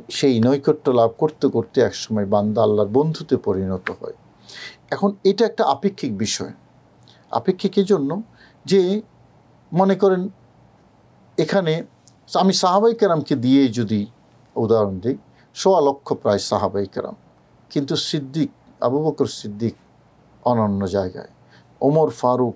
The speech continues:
অনন্য জায়গায়, ওসমান গনি অনন্য জায়গায়, তারপরে আলী মর্তুজা রাদিয়াল্লাহু তাআলা আনহুম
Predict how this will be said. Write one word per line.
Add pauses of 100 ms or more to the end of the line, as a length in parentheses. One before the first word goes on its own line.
(140)
অনন্য
জায়গায়, (420)
ওসমান
গনি
অনন্য
জায়গায়, (1040)
তারপরে
আলী
মর্তুজা (480)
রাদিয়াল্লাহু
তাআলা
আনহুম